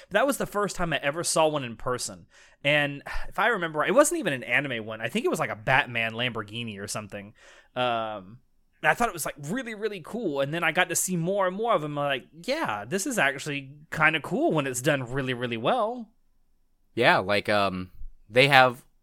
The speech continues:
Speaker 2: whenever I go to anime conventions, they always have a card, like, Itasha, like, display area. And
Speaker 1: Yeah.
Speaker 2: I believe
Speaker 1: Even, even small, even small conventions are starting to do it now. Like, y-, like, you know, these night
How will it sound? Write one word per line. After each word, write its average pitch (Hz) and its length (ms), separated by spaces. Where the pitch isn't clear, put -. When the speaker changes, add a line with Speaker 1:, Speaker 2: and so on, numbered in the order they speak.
Speaker 2:
whenever 143 580
I 110 120
go 107 240
to 98 460
anime 104 300
conventions, 92 640
they 123 120
always 139 340
have 113 220
a 101 60
card, 101 460
like, 98 320
Itasha, 107 580
like, 95 200
display 98 500
area. 85 400
And 101 280
Speaker 1:
Yeah. 98 220
Speaker 2:
I 107 60
believe 180 240
Speaker 1:
Even, 247 140
even 349 200
small, 185 640
even 277 180
small 165 300
conventions 131 560
are 127 60
starting 123 280
to 123 80
do 120 180
it 107 100
now. 107 260
Like, 113 300
y-, 165 160
like, 139 260
you 156 60
know, 147 140
these 131 240
night 151 280